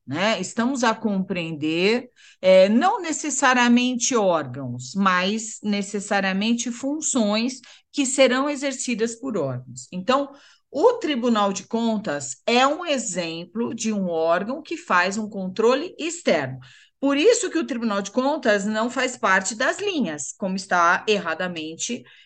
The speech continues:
é, indicado no inciso três do artigo sessenta e nove da Lei quatorze um três três, porque o Tribunal de Contas, ele está fora da administração. Então, ele é um órgão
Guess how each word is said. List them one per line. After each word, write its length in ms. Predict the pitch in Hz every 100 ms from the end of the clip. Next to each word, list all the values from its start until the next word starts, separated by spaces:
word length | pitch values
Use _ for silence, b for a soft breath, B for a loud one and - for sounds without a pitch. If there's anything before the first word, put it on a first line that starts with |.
| _
é, 300 | 180 180 202
indicado 460 | 196 - 180 180
no 60 | 220
inciso 360 | 226 233 254 277
três 300 | 214 208 226
do 60 |
artigo 260 | 233 240 247
sessenta 180 | 262 311
e 20 |
nove 220 | 226 208
da 100 | 226
Lei 140 | 226
quatorze 340 | 240 247 233 240
um 80 | 240
três 280 | 381 415
três, 320 | 415 254 160 B B -
porque 180 | 190
o 60 | 214
Tribunal 520 | 208 262 277 240 214
de 80 | -
Contas, 420 | - 247 277 220
ele 160 | 214 220
está 300 | 220 247 294
fora 580 | - 240 214 214 233 262
da 160 | 262
administração. 1000 | 262 262 269 262 262 - 359 - 160 127 _ _ _ _ _ _ _ _ _
Então, 180 | - 135
ele 200 | 160 175
é 60 | 175
um 120 | 170
órgão 480 | 156 196 269 381